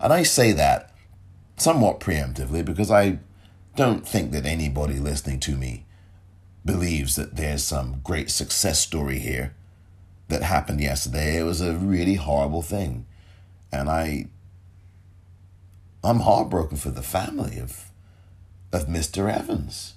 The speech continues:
You know, this, this is just horrible. There's, there's no need for his life to be taken. There's no need for it.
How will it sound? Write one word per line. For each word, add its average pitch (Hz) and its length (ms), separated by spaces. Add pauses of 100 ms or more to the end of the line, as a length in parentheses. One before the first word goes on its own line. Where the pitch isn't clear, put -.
(920)
You 90 120
know, 82 360
this, - 240
this - 500
is 339 160
just - 220
horrible. 339 600 (760)
There's, - 160
there's - 260
no 90 200
need 71 340
for - 120
his 71 240
life 65 260
to 60 100
be 65 140
taken. 71 480 (1000)
There's - 120
no - 180
need 277 320
for 294 280
it. - 240